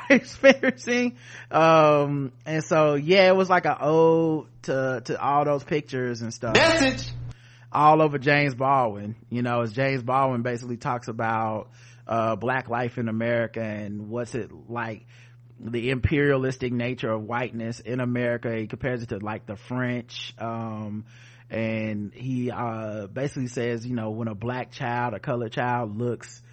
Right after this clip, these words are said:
Speaker 1: beyond this and wants to have the same rights that they get, you know, they're the ones who look crazy to look at this system and think it's wrong because that's how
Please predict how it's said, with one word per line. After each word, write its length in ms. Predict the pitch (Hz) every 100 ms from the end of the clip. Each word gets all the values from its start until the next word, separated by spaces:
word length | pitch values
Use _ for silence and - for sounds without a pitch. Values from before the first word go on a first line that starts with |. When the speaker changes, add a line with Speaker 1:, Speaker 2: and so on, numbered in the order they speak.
| - - - - - -
Speaker 1:
beyond 500 | 127 127 131 147 147
this 340 | 156 156 160 -
and 220 | 131 117
wants 220 | 131 131
to 100 | 123
have 180 | 139 135
the 80 | 123
same 320 | 147 131 123
rights 280 | 127 135 127
that 280 | 120 110 -
they 140 | 123
get, 240 | 127 131 - -
you 160 | 143 151
know, 240 | 113 107 -
they're 240 | 135 170
the 100 | 160
ones 280 | 143 143 139
who 80 | 147
look 220 | 135 -
crazy 400 | - 139 143 123
to 80 | 117
look 200 | 120 120
at 100 | 113
this 140 | 117
system 320 | - 131 123 117
and 80 | 107
think 160 | 113
it's 140 | 101 113
wrong 280 | 135 135
because 280 | 117 117 117
that's 220 | 113 123
how 160 | 123 113